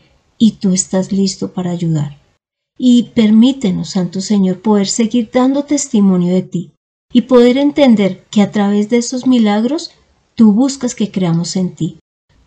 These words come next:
No son cosas que se puedan lograr a través del dinero, a través de un psicólogo, a través de un médico. Claro que ellos son muy buenos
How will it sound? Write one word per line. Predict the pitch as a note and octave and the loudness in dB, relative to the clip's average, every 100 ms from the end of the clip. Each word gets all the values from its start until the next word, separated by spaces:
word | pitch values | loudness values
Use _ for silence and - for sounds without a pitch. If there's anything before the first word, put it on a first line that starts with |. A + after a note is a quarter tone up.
| _ | _
No | B3+ A#3 | 4 4
son | A#3 B3 A#3+ | 4 -2 0
cosas | C4 B3+ C4 B3+ - _ _ - | -2 0 0 -2 -6 _ _ 0
que | B3+ | 2
se | C4 A3+ | 2 -2
puedan | G3+ F#3+ G#3 | 0 0 2
lograr | A#3 A3 F#3+ F#3+ - | 2 2 0 -2 -4
a | G#3+ | -4
través | G#3+ G3+ F#3+ F#3 | -2 -2 0 0
del | F#3+ G3 | -2 0
dinero, | G3+ F#3+ F#3+ G3+ G3+ G3+ G#3 - _ - | 2 2 2 0 -2 -4 -6 -12 _ -6
a | A3+ A3+ | -4 -2
través | G#3 G3 F#3+ G3+ | 0 0 0 2
de | |
un | G3 | 0
psicólogo, | F#3+ G3 - G#3 G3+ G3+ G3 G3+ G3 | 0 -6 -2 0 0 0 -2 -6 -6
a | G#3+ G#3+ | -6 -2
través | G3+ F#3+ F#3 | 0 0 -2
de | G#3 | -2
un | F#3+ G3 | 0 2
médico. | G#3 G3+ G#3 - G#3 - _ _ _ _ _ _ _ | 2 0 -2 -4 -8 -8 _ _ _ _ _ _ _
Claro | - G#3 C4 C#4+ | -4 -2 -2 -2
que | B3+ | -2
ellos | G#3 G3 | -2 -2
son | - G3+ | 0 2
muy | F#3+ G3 G3 | 4 4 2
buenos | F#3+ F#3+ F#3+ - - | 0 -2 -4 -10 -18